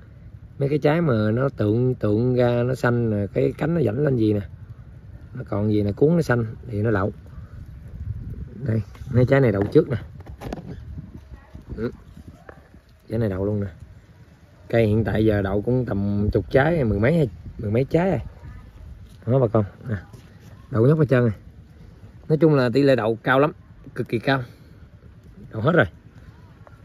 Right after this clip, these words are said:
Bây giờ là mình, ờ, đó, nè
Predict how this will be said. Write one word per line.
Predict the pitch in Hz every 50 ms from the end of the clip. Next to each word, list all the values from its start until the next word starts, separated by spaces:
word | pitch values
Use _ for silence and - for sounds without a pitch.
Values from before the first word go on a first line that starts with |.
| - -
Bây | - 131 110
giờ | 113 107 107
là | 104 104
mình, | 104 104 104 104 101 101
ờ, | 104 101 101 104 104 101 101 101 101 101 101 - - - - - - - - - - - - - - - - - - - - - - - - - - - _ _ _ _ _ _ _ _ _ _ _ _ - - _ - _ _ _ _ - - 135
đó, | 117 120 139 - -
nè | - 120 107